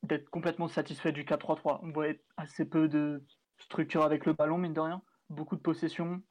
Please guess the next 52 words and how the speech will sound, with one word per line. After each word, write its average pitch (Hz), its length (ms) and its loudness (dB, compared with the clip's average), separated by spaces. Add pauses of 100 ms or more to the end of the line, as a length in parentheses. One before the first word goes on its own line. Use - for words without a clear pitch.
(320)
mais 156 100 -2
qui - 140 -8
dépendait 151 400 2
énormément 156 520 2
de, 147 380 -2 (420)
des 147 180 2
états 147 180 2
de 156 60 -8
forme 156 240 0
de 147 80 2
Gueye 156 260 4
et 151 40 4
Verratti 156 440 0
notamment. 165 380 -2 (500)
C'est-à-dire - 260 -8
que 147 460 -2 (340)
une 156 140 -2
fois 175 160 0
que 170 60 -4
t'étais 160 200 2
mis 160 160 0
face - 240 -2
à 151 60 0
une 147 140 -4
pression 160 560 -2 (340)
beaucoup 156 400 -6
plus 156 500 -2 (280)
intimidante 175 600 2
et 160 40 4
importante 156 520 0
que, 147 320 -2 (880)
que 156 80 -4
ce 139 80 -10
que - 60 -4
tu 135 120 -10
peux - 120 -2
voir, 151 340 4
euh, - 100 -4 (680)
sur - 160 -2
le 147 80 0
quotidien 151 420 -2
de 147 60 0
la 151 80 2
Ligue 147 140 -2
un, 170 200 2
je - 60 -20
pense - 180 -16
au 135 100 -8
match 156 160 -6
de 170 80 -2
Bruges 151 280 0
notamment, 156 420 0